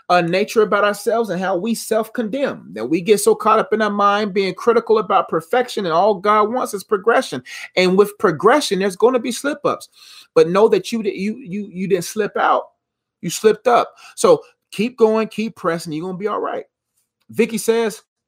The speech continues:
"Should I tell my friend I like him more than a friend?" <laughs>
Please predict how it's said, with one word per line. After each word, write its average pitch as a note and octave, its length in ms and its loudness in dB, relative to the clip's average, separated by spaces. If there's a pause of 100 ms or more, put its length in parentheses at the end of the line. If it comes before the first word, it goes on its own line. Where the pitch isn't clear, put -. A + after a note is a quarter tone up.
(1500)
"Should - 160 0
I - 80 4
tell C4+ 240 4
my G#3 140 4
friend F#3 340 -6
I D#3+ 80 2
like D#3 340 0
him D#3 180 -8
more D3 280 -4
than C3+ 160 -6
a A#2+ 60 -8
friend?" D3+ 420 -14
<laughs> - 60 -20